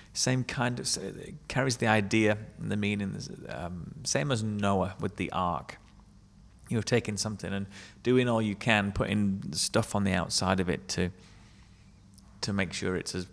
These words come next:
waterproof and as floatable, uh, as possible. I'm sure there's another sciencey word. Buoyant. It's as buoyant as possible. <laughs> There we go. So she makes this little basket box,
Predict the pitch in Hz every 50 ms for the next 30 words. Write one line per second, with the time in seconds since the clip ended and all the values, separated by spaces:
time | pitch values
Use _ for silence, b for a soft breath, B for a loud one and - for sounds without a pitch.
0 | - - - - - - - 80 82 90 90 92 - - 92 - - - 85 87
1 | 90 - - - - - - 65 87 - - - - - 90 90 95 - - 87
2 | 76 - 76 78 95 98 - - - B B B B B B B B B B B
3 | - - 92 87 - - - - - - - - - - 104 95 - - - 101
4 | 98 98 95 95 90 92 85 73 - - - 80 73 69 71 - - - 98 -
5 | - 67 71 - 95 101 104 110 110 98 90 82 - - - - B B B B
6 | B B B B B - - - 101 101 104 110 107 113 117 131 135 135 127 117
7 | 107 87 - - - 90 101 - - - 104 - - - 107 98 92 - 123 101
8 | - - 139 117 131 127 120 107 - 110 104 101 B B B B B B - -
9 | - 160 165 180 175 - - 165 151 139 143 160 156 151 151 135 120 - - 151
10 | 160 143 - - - 165 160 - 135 135 131 135 139 - - - - - -